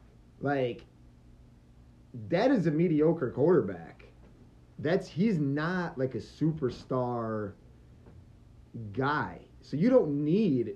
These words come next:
like, a transcendent superstar quarterback to win a Super Bowl. That team was set up to win that game. Like, they shoulda won that game. Uh, Kyle Shanahan, just the, the play calling wasn't that good in the fourth quarter. Not really sure why they went away from the run. They started to pass the ball.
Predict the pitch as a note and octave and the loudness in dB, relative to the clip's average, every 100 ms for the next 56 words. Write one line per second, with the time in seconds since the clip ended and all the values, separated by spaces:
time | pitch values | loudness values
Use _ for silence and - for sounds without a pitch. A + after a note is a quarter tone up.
0 | - A#2+ B2 A#2+ G2 - D3 C#3 C3 - | -12 -6 -4 -4 -8 -8 -6 -4 -6 -6
1 | C#3 A#2+ F#2+ D3+ C#3+ A#2 B2+ A2 C3+ C3 | -4 -4 -4 -6 -4 -6 -6 -4 -2 0
2 | G#2+ G#2 - A2 A#2+ A2 G2+ C3+ C3 E2+ | -2 -6 -8 -6 -4 -6 -6 -6 -6 -8
3 | F#2 A2+ F#3 - E3 D3+ A2+ - - C#3+ | -6 0 0 2 -2 0 -2 -6 -6 -4
4 | B2 - C3 A#2+ - - - - A2 G#2 | -4 -6 -6 -6 -10 -20 -20 -10 -8 -4
5 | C3 C3 A#2+ G2 G#2 A2 E2+ F2 G2 A2+ | -2 -2 -4 -8 -10 -10 -12 -12 -10 -4
6 | C#3 C3 E3+ D3 C#3 B2+ G2+ A2 F#2 E2 | -4 0 0 0 -2 -4 -6 -8 -12 -12
7 | - - - - - - - - A#2 B2 | -18 -20 -20 -20 -20 -20 -20 -10 -6 -4
8 | A2+ F#2+ - - D#3 F3 E3+ E3+ E3 D#3 | -4 -8 -14 -8 0 0 0 0 0 0
9 | D#3 C#3 C3 A#2 B2 A2+ - D3 D3 C#3+ | 0 -2 -2 -2 -2 -2 0 0 0 -4
10 | C#3+ C3+ C3+ C3+ C#3 C3 A2 C3 B2+ A2 | -2 -2 0 -2 -2 -4 -2 -2 -2 -4
11 | - B2 A#2+ - A#2+ A#2 A#2+ G#2+ G#2+ C#3 | -6 -6 -6 -4 -4 -2 -4 -6 -6 -6
12 | C#3 C3+ C3 C3 - A#2+ B2 B2+ A#2+ B2 | -4 0 -2 -2 -4 -2 -2 -2 -2 -4
13 | A2+ B2 A#2+ A2+ G#2 G#2 A#2+ A#2 G2+ C3+ | -4 -4 -4 -6 -6 -6 -4 -4 -6 -4
14 | B2+ G#2 - A2+ C#3+ - C#3+ D#3 E3 E3 | -6 -6 -10 -8 -6 -6 -2 -2 0 -4